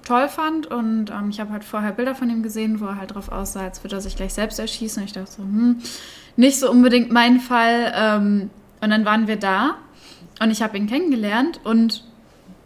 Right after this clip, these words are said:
dann hat er, äh, angefangen zu lächeln, als er uns halt auch gesehen hat, hat mit uns gesprochen. Und das Lächeln und auch wie sein ganzes Gesicht, die Augen haben gelächelt, der Mund hat gelächelt und das fand ich dann wieder so schön,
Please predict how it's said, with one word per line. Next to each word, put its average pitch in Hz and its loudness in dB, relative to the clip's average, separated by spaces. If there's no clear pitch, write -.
dann 233 2
hat 240 0
er, 262 0
äh, 180 -2
angefangen 254 4
zu 233 -6
lächeln, 285 -2
als 285 -6
er 294 -6
uns 262 2
halt 277 -2
auch 262 -4
gesehen 269 -2
hat, 262 -2
hat 240 -4
mit 220 -4
uns 214 -8
gesprochen. 220 -2
Und 220 4
das 214 -2
Lächeln 269 2
und 233 0
auch 240 0
wie 247 -2
sein 226 0
ganzes 285 -2
Gesicht, 247 -2
die - -4
Augen 254 4
haben 220 0
gelächelt, 208 -6
der 214 0
Mund 240 4
hat 233 -4
gelächelt 208 -6
und 190 -8
das 254 -4
fand 285 0
ich 269 0
dann 233 -2
wieder 214 -4
so 240 -2
schön, 330 -2